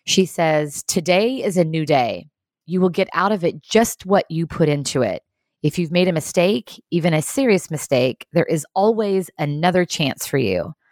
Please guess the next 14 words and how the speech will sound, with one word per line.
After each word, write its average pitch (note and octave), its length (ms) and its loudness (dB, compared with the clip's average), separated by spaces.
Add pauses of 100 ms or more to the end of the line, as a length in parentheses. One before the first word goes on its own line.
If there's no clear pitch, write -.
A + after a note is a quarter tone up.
(480)
For F#3 140 2
this F3+ 200 -4
thing A#3 220 2
we A#3+ 140 0
called G#3 300 0
failure C#3+ 720 0 (340)
is D3+ 200 2
not F3 280 2
the A#3+ 60 0
falling F#3+ 500 2
down, C3 460 0 (680)
but D#3+ 140 -8
staying C3+ 440 -2
down." B2+ 500 -6